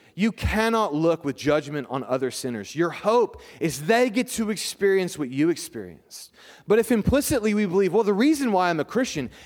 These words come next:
is I do the right things and I believe the right things," then the only way that person gets to where you are is if they become like you. They believe the right things. They do the right things. But that's not what salvation is in Isaiah six or in the gospel.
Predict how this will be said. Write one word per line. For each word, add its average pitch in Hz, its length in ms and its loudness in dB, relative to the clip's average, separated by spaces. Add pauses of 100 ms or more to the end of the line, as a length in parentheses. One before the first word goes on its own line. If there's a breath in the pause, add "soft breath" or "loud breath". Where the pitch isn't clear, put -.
(140 loud breath)
is 180 180 2
I 220 140 6
do 220 260 4
the 226 120 4
right 208 260 4
things 226 320 2
and 160 100 2
I 175 100 4
believe 180 420 2
the 170 100 4
right 123 240 0
things," 101 400 -8 (220 loud breath)
then 196 340 4
the 208 160 2
only 277 160 6
way 262 140 6
that 233 320 2
person 202 380 0
gets 185 260 0
to 202 100 2
where 170 140 4
you 190 200 2
are 151 200 2 (200 loud breath)
is 160 160 -2
if 185 120 -2
they 202 120 4
become 170 360 -4
like 151 260 -2
you. 139 160 -2
They 175 200 2
believe 151 320 2
the 127 100 -2
right 117 180 -2
things. 110 320 -8
They 214 220 2
do 165 180 0
the 127 100 -2
right 117 200 -4
things. 113 240 -8
But - 160 -4
that's 208 260 0
not 196 220 2
what 185 120 0
salvation 147 600 0
is 139 500 -2 (320 loud breath)
in 185 140 0
Isaiah 180 460 2
six - 480 0
or 226 180 6
in 220 80 2
the 208 80 2
gospel. 190 480 -2